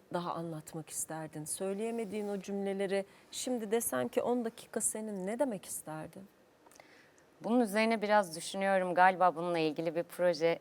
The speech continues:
Speaker 2: çıkacak ve ne olursun sen de ilk oyunda yanımda ol. Bir
Speaker 1: Tabii
Speaker 2: oyun
Speaker 1: ki.
Speaker 2: üzerine çalışıyoruz.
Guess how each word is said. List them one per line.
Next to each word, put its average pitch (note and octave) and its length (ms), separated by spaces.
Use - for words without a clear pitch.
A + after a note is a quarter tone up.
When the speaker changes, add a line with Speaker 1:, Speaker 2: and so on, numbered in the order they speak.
Speaker 2:
çıkacak E3+ 560
ve D#3+ 120
ne E3+ 60
olursun D#3+ 480
sen D#3+ 380
de D3+ 200
ilk - 200
oyunda D3+ 300
yanımda D3 440
ol. C#3 220
Bir D3+ 200
Speaker 1:
Tabii - 180
Speaker 2:
oyun E3 180
Speaker 1:
ki. D#3+ 60
Speaker 2:
üzerine D#3+ 380
çalışıyoruz. D#3 680